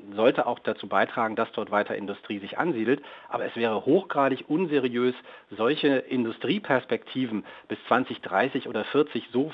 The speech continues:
fortzuschreiben und anzunehmen, dass man sicherstellen könne, dass die dort noch sind. Weil wir erleben das tagtäglich, dass Industrien teilweise kommen und gehen, je nachdem, wie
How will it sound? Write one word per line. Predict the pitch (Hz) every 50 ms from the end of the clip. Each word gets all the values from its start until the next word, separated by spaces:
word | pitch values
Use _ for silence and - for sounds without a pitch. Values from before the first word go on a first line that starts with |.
| -
fortzuschreiben | - 131 127 120 - - - 135 - - 117 113 113 120 117 113
und | 113 -
anzunehmen, | - 127 151 147 - 143 117 113 117 117 120 120 117 113 104 107 107 101 101
dass | 98 - -
man | 117 107 104 107 107 104 - - - - -
sicherstellen | - - - 170 139 123 - - 123 117 113 113 -
könne, | - - 143 151 135 113
dass | 113 - - -
die | 107
dort | 107 107 107 -
noch | 107 98 -
sind. | 120 139 143 - - - - - - -
Weil | - 110 104
wir | 110 107
erleben | 107 113 120 143 139
das | 123 113
tagtäglich, | - - 107 - - - 120 131 - 127 123 - - - - - - -
dass | 113 - -
Industrien | 120 117 113 - - 117 117 135 147 139 131 131 -
teilweise | - 120 113 117 110 110
kommen | 107 - - 135 135
und | 123 113 107
gehen, | - 113 117 131 135 120
je | 120 120
nachdem, | 120 117 - - 117 113 120 117 107 110
wie | 113 113 110 110